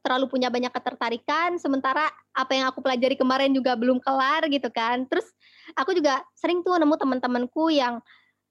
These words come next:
justru lebih senang, ya udah mereka milih untuk concern di topik ini aja gitu, atau mungkin lebih memilih untuk, "Oh, kalau topik itu aku mah enggak deh," gitu. Nah, ini Kak Kumai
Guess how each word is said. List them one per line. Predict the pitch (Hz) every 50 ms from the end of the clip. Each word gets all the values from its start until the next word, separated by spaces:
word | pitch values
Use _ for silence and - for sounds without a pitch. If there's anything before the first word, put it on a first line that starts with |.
| _ _ -
justru | 247 240 - 370 381
lebih | 370 311 247 254 -
senang, | - 285 269 269 269 269 269 262 262 262 262
ya | 247 240 262
udah | 277 330 392
mereka | 339 277 269 - 330
milih | 330 294 269 262 302 349 339 277
untuk | 269 254 - 285 -
concern | 247 233 - 294 302 302
di | 285
topik | - 220 220 - 254 -
ini | - 233 226 226
aja | 220 214 220 208 262 277 294 302 294 262
gitu, | 226 214 - 214 196
atau | 202 208 - 269 262
mungkin | 247 254 - 294 302 302 294 294 _ _ _ _ _ _ _ -
lebih | 240 254 262 254 254
memilih | 247 254 269 294 294 262
untuk, | 285 269 - - -
"Oh, | 330 330 -
kalau | - 247 240
topik | - 240 240 - 247 262
itu | - -
aku | 302 302 277
mah | 269 302 320 294 - _ _ -
enggak | 262 233 262 302 302
deh," | 285 349 370 339 226
gitu. | 262 - 220 214 214
Nah, | 208 - 247
ini | 269 339 381 - -
Kak | 311 277 -
Kumai | - 302 285 330 339 392